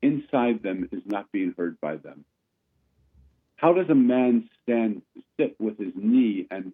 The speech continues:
two hundred pounds of weight on the, on the windpipe of another man and not hear a voice inside him that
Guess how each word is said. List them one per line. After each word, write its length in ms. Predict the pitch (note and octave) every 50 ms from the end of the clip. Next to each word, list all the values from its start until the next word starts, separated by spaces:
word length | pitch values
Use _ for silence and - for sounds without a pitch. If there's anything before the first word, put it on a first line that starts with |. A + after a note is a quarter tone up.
| _ -
two 120 | - E3 D#3+
hundred 320 | D#3 D3 C3+ B2+ A2+ A2
pounds 380 | - G2+ G#2+ A2 G#2+ G2+ - F#2+
of 80 | F2+
weight 400 | F2 F#2 F#2+ G2 G2 F2 D#2 - _ _ _ _ _ _ _ _ _ -
on 220 | G2+ G#2+ G#2+ G2+
the, 120 | G#2 - - _
on 160 | - A#2 A2+ G#2+
the 60 | G#2+
windpipe 720 | G#2 G#2 A2 C3 D#3 D#3 C3 - - - D#2 D#2 D#2 _ -
of 120 | F2 D#2+
another 340 | F#2+ F#2+ G2 A2 A2+ A2+ G#2+
man 400 | G2 F#2 F#2 F2+ D#2 D2 C#2+ - _ _ _ _ _ _ _ _ _ _ _ _ _ _ _ _ _ _ -
and 160 | G#2 G#2 G#2
not 220 | A#2+ C3+ C#3+ C#3+
hear 200 | D3 C3+ B2+ A2+
a 60 | G#2
voice 340 | F#2+ F2 F2+ G2+ G#2 G#2+ G#2+ -
inside 480 | F2+ F2+ F2 - _ F#2 F2+ F2+ F2 -
him 200 | E2+ D#2+ D#2+ D#2
that 120 | D#2 D2+